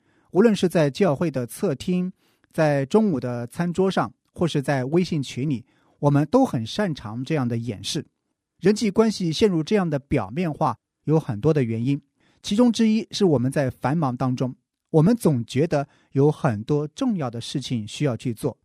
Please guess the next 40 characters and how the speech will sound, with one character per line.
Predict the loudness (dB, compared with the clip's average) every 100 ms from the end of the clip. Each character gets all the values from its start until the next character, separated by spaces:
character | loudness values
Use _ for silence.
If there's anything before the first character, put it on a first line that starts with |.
| _ _ _ _
我 | 2
们 | 2
想 | 2 0 0 0 -2
要 | 0 0 _
向 | -4 -2 0
别 | 0
人 | 0 0
吐 | -4 -8 -2
露 | -2
心 | 0 -4
声， | -2 -2 -4 _ _ _
又 | 2 2
觉 | 4 0
得 | 0
这 | 0 -2
会 | -2
花 | -4 -4 -6
很 | -6 -6 -6
多 | -4 -4
时 | -4 -6
间。 | -4 -4 -6 _ _ _ _ _ _ _ _ _
我 | 2
们 | 4
也 | 4 2
怀 | 0 -2
疑 | 0 -2
这 | 0 0
样 | 0
做 | -2 0 0
是 | 0 -4
不 | -4
是 | -4 -4
真 | 0 0
的 | 0 -4
值 | -4 -4
得。 | -2 -6 -8 _ _ _ _ _ _
换 | 0 2
句 | 2
话 | 0 0
说， | 0 -4